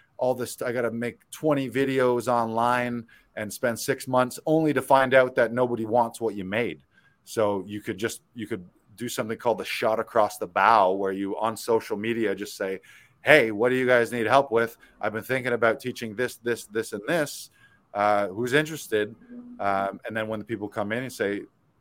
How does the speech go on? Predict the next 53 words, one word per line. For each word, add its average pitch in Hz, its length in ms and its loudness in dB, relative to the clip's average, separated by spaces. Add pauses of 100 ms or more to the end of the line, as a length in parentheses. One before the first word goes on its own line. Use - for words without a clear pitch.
(140)
"All 90 120 -4
right, 113 260 2 (220)
I 92 80 -8
got 92 220 -4
eight 104 180 -12
people 107 300 -6
who 104 80 0
are 95 140 0
interested. 131 520 -2 (380)
Normally 120 600 0
in 107 80 -6
the 101 60 -8
future, 123 400 -4
I'm 110 140 0
gonna 104 180 -4
charge 104 540 0 (280)
X 127 240 -4
dollars 123 400 6
for - 180 -6
this. 120 360 0 (200)
This 113 120 -6
is 90 60 -12
the 98 80 -10
first 120 260 -2
time 113 180 0
offering 139 400 4
it. 131 180 -6
So 107 140 -2
as 95 100 -6
an 104 80 -8
intro 110 320 -2
level, 104 240 2
I'm 98 80 -2
gonna 92 80 -10
do 92 120 -4
it 87 60 -6
half 95 260 -2
price, 90 400 -2 (260)
but 104 160 0
I 101 60 0
would 101 180 -2
like 101 220 -4
a - 20 -14
testimonial. 101 800 -6
And 104 140 -8
at 92 200 -10
the 104 120 -4
end, 104 180 -2
I 95 60 0
would 92 160 -6
like 95 160 -8
some 95 160 -14
feedback 95 640 -2